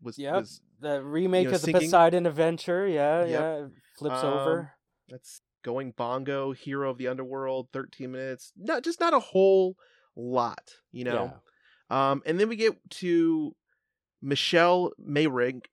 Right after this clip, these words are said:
Speaker 1: Mayrink as Jordan Cochran. And I'm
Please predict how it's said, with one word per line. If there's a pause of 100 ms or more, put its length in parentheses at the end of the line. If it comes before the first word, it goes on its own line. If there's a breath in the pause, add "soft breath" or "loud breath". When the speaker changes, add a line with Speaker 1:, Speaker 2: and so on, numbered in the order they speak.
Speaker 1:
Mayrink
as
Jordan
Cochran. (1500)
And
I'm